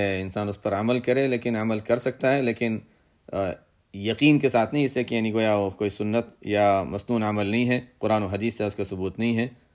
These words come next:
ہاں ٹھیک ہے، انسان کر لے اس لحاظ سے کہ بعض مشائخ نے اس پر تجربہ کیا اور ان کے تجربے سے یہ ثابت ہوا کہ یہ مفید ہے، تو اس فائدے کی نیت سے کر لے۔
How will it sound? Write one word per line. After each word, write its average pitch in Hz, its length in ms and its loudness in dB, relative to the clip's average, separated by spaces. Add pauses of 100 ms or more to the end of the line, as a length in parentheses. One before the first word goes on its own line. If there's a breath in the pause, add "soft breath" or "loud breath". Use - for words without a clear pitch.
(120)
ہاں 147 100 0
ٹھیک 151 260 -2
ہے، 143 120 -4
انسان 123 280 -4
کر 143 160 -2
لے 131 280 0
اس - 160 -8
لحاظ 113 280 0
سے 113 160 -4
کہ 101 200 -4 (400 soft breath)
بعض 104 160 2
مشائخ 95 420 -4
نے 95 80 -4
اس 87 140 -10
پر 80 100 -6
تجربہ 104 480 0
کیا 101 240 0
اور 95 180 0
ان 90 120 -8
کے 90 100 -8
تجربے 92 400 -6
سے 87 140 -8
یہ 85 80 -6
ثابت 104 380 -4
ہوا 95 140 -4
کہ 90 120 -8
یہ 90 80 -6
مفید 98 380 -4
ہے، 98 100 -6 (280 soft breath)
تو 143 140 -4
اس 143 100 -6
فائدے 120 260 -2
کی 120 100 -4
نیت 95 220 -6
سے - 120 -10
کر - 140 -10
لے۔ 76 140 -12